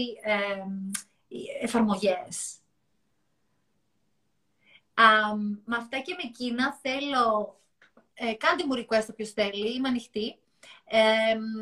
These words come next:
ή αν ακόμα είσαστε και που το σκέφτεστε για το Manifestation Map και θέλετε να μιλήσουμε, θα σας βάλω εδώ να μιλήσουμε, να μου πείτε τις απορίες σας, να τα πούμε εδώ. Κάντε request, ανοίξτε, να ανοίξει η κάμερα.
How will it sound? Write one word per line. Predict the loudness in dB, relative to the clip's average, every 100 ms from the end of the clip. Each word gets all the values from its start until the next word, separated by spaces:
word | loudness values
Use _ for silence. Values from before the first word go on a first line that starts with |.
| -8 -12 -14 _ _ _ _ _ _ -6
ή |
αν | -4 -2 0 0 -2
ακόμα | -4 -4 -4
είσαστε | -6 -10 -10
και | -6 -6
που | -6 -8
το | -8
σκέφτεστε | -6 6 6 6 2 -6 -6
για | -6
το | -8 -10
Manifestation | -10 -6 -6 -4 -6
Map | -6
και | -10
θέλετε | -4 -4 -2
να | -2
μιλήσουμε, | 0 0 -4 -4 -4 -2 -4 -4
θα | -8
σας | -4 2
βάλω | 4 4 2
εδώ | 2 0
να | 2
μιλήσουμε, | 0 -2 -4 -12 -20 _
να | -4
μου | -2
πείτε | -2 -4 -4
τις | -4
απορίες | -2 0 0
σας, | -2 -2
να | -2
τα | 0
πούμε | 4 4
εδώ. | 6 2 2 _ _ _ _
Κάντε | 4 4 6 0 -4 -6
request, | -8 0 2 2 -2 -14 _ _ _
ανοίξτε, | 0 0 -2 -12 -14 -2
να | 4
ανοίξει | 6 4 0
η | 2
κάμερα. | 6 6 4 -4